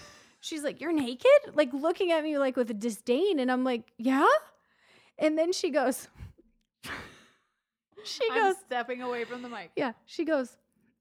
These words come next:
Speaker 2: "Well, how long is it?" And I'm like, "How long is what?"
Speaker 1: <laughs>
Speaker 2: And she's like, "The hair, how long is it?" I'm like, "What? I don't know how to answer that. Like, an in-, inches,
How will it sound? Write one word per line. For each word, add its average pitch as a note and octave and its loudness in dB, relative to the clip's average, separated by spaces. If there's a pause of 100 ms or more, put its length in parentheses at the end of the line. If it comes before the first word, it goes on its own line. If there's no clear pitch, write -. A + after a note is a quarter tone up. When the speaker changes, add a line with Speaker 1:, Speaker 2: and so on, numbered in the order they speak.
Speaker 2:
"Well, D4 2
how D#4+ 2
long D4 0
is G#3+ -4
it?" F#3 -6 (220)
And C4 -4
I'm D4+ -2
like, B3+ -2
"How F4 4
long A#4 10
is F#4+ 2
what?" F4+ 6
Speaker 1:
<laughs> - -20 (460)
Speaker 2:
And E4 2
she's E4 -2
like, B3+ 0
"The C#4+ 2
hair, D#4 2
how C4 0
long F4 2
is D4 -2
it?" G3 -2
I'm B3+ -6
like, B3+ -4 (400)
"What? E4+ 0
I E4 4
don't G4+ 6
know G#4 6
how F#4+ 4
to G#4+ 4
answer C5 0
that. D#4 6
Like, C4+ 0
an B3+ -2
in-, D4+ -6 (100)
inches, E4+ 0